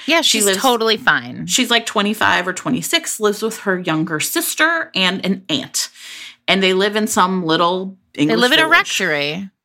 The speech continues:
Speaker 1: They, her
Speaker 2: Yes.
Speaker 1: father was the rector on this, in this rectory, um, in this parish, on the land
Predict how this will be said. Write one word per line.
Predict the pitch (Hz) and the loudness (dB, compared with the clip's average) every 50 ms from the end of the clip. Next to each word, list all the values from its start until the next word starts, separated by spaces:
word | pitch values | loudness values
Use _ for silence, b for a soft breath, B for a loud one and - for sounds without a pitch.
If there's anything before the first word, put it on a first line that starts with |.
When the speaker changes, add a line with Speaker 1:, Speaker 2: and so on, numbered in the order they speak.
| _ _ - | _ _ 0
Speaker 1:
They, | 233 247 240 226 - b b b b b b b | 2 2 2 2 -2 b b b b b b b
her | b - 233 240 | b 4 4 4
Speaker 2:
Yes. | 233 254 - | 4 4 4
Speaker 1:
father | 233 214 214 202 185 180 165 165 | 4 6 4 4 2 0 0 0
was | 160 165 170 165 165 | 0 0 -2 0 0
the | 180 165 | -2 -2
rector | 156 151 160 147 135 - - - - 110 57 - - 151 185 - b b b b b b b b b | 0 2 2 2 2 0 -6 -10 -8 -6 -4 -2 -2 -2 -4 -6 b b b b b b b b b
on | - 160 160 165 165 170 180 196 214 - - | 0 2 2 4 4 2 2 0 -2 -4 -6
this, | - 180 180 170 175 - - - - | -4 -2 0 0 0 -2 -4 -4 -2
in | - 185 185 196 | 0 0 2 0
this | 220 226 - | 0 2 2
rectory, | 220 196 202 - - 202 196 190 185 180 175 175 175 b b b b b b b b - | 2 2 2 0 0 0 0 2 2 0 0 -2 -4 b b b b b b b b 0
um, | - 185 175 170 170 165 165 165 165 - - _ | 2 2 4 2 0 -2 -4 -6 -8 -10 -10 _
in | - 170 170 | -4 -2 -2
this | 185 - | -2 -2
parish, | - - - 165 160 160 160 160 156 156 156 - - - _ _ - | -2 0 2 2 4 2 2 0 0 -2 -2 -4 -4 -6 _ _ 2
on | 180 170 160 165 170 175 180 | 4 4 4 4 2 2 0
the | 196 190 | 0 -2
land | 190 190 180 175 175 165 151 151 147 143 139 139 143 151 - | -2 -2 0 2 2 2 2 0 0 0 -2 -2 -4 -6 -8